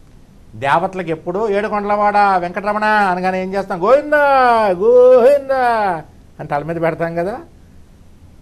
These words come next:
దేవతలకు ఎప్పుడు శిరస్సు పైన నమస్కారం. ఇంకా గట్టిగా చెప్పాలంటే, ఈ మణికట్లు ఇక్కడ తగలాలట, ఇక్కడ నమస్కారం దేవతలకి.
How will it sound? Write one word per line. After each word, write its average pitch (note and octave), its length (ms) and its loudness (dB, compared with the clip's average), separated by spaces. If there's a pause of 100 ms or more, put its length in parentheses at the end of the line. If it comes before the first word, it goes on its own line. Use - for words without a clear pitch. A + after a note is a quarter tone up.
(160)
దేవతలకు D#3 560 -2
ఎప్పుడు E3 320 -10
శిరస్సు D#3 400 -10
పైన C#3+ 360 -10
నమస్కారం. A#2 540 -10 (720)
ఇంకా C3+ 140 -8
గట్టిగా C3 320 -8
చెప్పాలంటే, D3 440 -6 (320)
ఈ D3+ 140 -4
మణికట్లు G3 1000 2
ఇక్కడ D#3+ 300 0
తగలాలట, D#3 640 4 (260)
ఇక్కడ E3 300 2
నమస్కారం C#3 640 2
దేవతలకి. B2 520 2